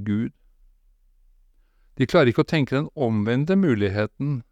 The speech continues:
at det er Gud som har gjort seg til menneske. De mener bare at Jesus gjør seg selv til Gud, uten å forstå at det faktisk er Gud som står overfor dem, og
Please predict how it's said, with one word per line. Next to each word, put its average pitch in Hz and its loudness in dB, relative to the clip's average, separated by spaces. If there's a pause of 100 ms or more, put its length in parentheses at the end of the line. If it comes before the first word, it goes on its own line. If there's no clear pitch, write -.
(440)
at - -8
det 127 4
er 110 -2
Gud 117 0
som 143 0
har 123 2
gjort 104 -2
seg 107 -2
til 139 -2
menneske. 117 -2 (1160)
De 135 4
mener 143 4
bare 131 2
at 131 -4
Jesus 113 -2
gjør 98 -2
seg - -4
selv 104 -2
til 127 -6
Gud, 156 0
uten 120 0
å 101 -2
forstå 139 -2 (400)
at 120 -2
det 147 2
faktisk - -2 (180)
er 147 0 (800)
Gud 113 2 (640)
som 123 0
står 117 0
overfor 104 -2
dem, 104 0 (540)
og 113 0